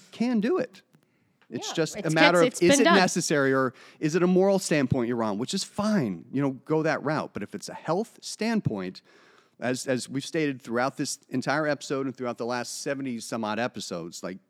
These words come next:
Speaker 1: eat your lean meats, but
Speaker 2: Yeah.
Speaker 1: get plenty of fruits and vegetables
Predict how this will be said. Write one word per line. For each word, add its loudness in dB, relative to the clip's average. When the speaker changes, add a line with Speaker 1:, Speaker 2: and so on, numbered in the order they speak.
Speaker 1:
eat -8
your -2
lean 2
meats, -2
but -8
Speaker 2:
Yeah. -6
Speaker 1:
get -4
plenty -2
of -4
fruits -6
and -6
vegetables -8